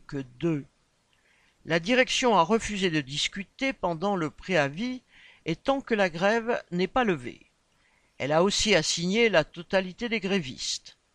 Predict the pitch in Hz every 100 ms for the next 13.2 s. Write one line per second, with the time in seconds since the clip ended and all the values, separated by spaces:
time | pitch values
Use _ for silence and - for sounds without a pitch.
0 | _ _ _ _ _ _ 143 196 196 254
1 | - 214 190 175 165 156 143 139 - 196
2 | 214 226 _ _ _ - - 214 - 220
3 | 220 175 202 - 190 190 170 156 202 214
4 | - 196 190 190 170 156 165 147 139 147
5 | 147 - _ - - _ 175 160 214 -
6 | 220 214 220 175 165 208 202 185 - 185
7 | 165 143 - 247 254 208 - 185 175 170
8 | 170 139 151 147 139 175 208 - _ -
9 | - - 165 170 - 233 233 - - 233
10 | 165 156 196 214 - 202 - 160 147 151
11 | 185 - _ _ _ - 170 180 - 202
12 | 185 202 - 175 143 - - 175 151 165
13 | 165